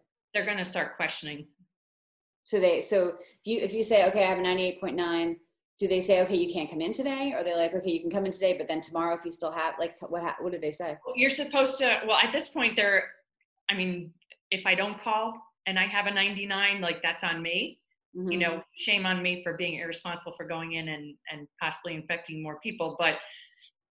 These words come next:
Speaker 1: we're supposed to be telling them now. And then it's an automatic, uh, self-quarantine of fourteen days.
Speaker 2: Wow. Is your family scared? Like, are you, when, when you come home at night, like, what do you do? Like
Speaker 1: Yes, my husband sleeps in a different room.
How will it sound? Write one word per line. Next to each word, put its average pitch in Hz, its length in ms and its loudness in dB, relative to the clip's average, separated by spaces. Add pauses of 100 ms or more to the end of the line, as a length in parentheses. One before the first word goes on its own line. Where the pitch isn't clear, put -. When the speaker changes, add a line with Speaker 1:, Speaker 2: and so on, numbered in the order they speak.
(340)
Speaker 1:
we're 226 160 4
supposed 233 240 -2
to - 60 -12
be 180 100 -2
telling 170 380 -4
them 165 200 0
now. 139 200 -4 (100)
And 175 100 -2
then 175 140 0
it's 175 140 -6
an 175 160 0
automatic, 170 420 2 (300)
uh, 156 180 4
self-quarantine 165 800 0
of 147 100 -10
fourteen 147 340 -8
days. 131 300 -8 (560)
Speaker 2:
Wow. 131 320 -6 (1040)
Is 202 160 2
your 277 100 2
family 247 440 2
scared? 349 480 0
Like, 220 180 0
are 208 100 6
you, 240 220 -2
when, 233 220 -2
when 220 140 2
you 233 80 -4
come 254 180 0
home 208 320 -2
at 240 80 -4
night, 320 260 0
like, 208 180 -2
what 214 140 -2
do 254 60 -6
you 254 140 -2
do? 214 340 2
Like 147 260 -4 (160)
Speaker 1:
Yes, 254 420 6
my 208 140 6
husband 302 400 2
sleeps 269 300 4
in 269 100 4
a 240 100 6
different 226 380 2
room. 185 520 4